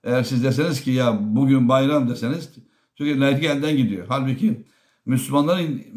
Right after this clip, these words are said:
özel meselesi bu. Devlet dine karışmaz, din devlete karışmaz. Laiklik esas a-, aslı budur.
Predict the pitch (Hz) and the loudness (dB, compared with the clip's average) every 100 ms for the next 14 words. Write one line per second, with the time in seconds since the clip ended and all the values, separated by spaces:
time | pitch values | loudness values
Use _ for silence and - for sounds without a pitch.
0 | 110 117 107 107 104 101 98 90 95 139 | -4 -2 0 0 -2 -6 -8 -8 -6 -4
1 | - - _ _ _ 113 110 113 117 139 | -6 -14 _ _ _ -2 0 0 0 0
2 | 143 131 131 123 117 110 107 143 131 110 | 2 0 2 0 0 -2 -2 -4 -2 -2
3 | 135 127 120 110 110 113 110 120 110 95 | 0 2 2 0 0 -2 -2 -4 -4 -8
4 | 180 - 113 110 110 113 98 104 107 107 | -8 -6 -6 -6 -6 -6 -4 -4 -2 -4
5 | - 113 98 143 | 0 -2 0 -2